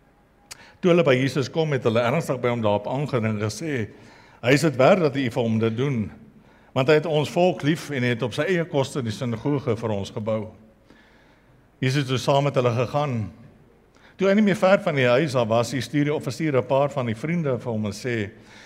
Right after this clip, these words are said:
"Here, moenie moeite doen nie, want ek is dit nie werd dat u onder my dak inkom nie.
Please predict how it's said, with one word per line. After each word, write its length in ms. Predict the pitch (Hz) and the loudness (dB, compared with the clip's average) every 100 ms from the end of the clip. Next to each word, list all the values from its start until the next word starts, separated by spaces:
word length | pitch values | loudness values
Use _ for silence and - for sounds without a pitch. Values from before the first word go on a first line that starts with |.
| - - | -20 0
"Here, 340 | 131 165 151 - - 151 | 2 4 2 0 -10 -4
moenie 320 | 143 190 175 | 0 2 2
moeite 380 | 139 143 165 127 | 0 0 -2 -2
doen 260 | 123 117 | -2 0
nie, 160 | 110 113 - - - - - | 0 -2 -8 -20 -20 -20 -2
want 160 | 127 127 | -2 2
ek 220 | 156 - | 2 2
is 140 | 147 | -2
dit 120 | 151 | -2
nie 120 | 170 147 | -4 2
werd 220 | 123 131 | 2 2
dat 140 | 127 | 0
u 60 | 135 | -2
onder 240 | 123 120 | -2 0
my 120 | 110 | 0
dak 260 | 107 104 104 | 2 0 -2
inkom 440 | 135 123 120 107 | -6 -4 -2 -2
nie. 200 | 104 196 | -2 -4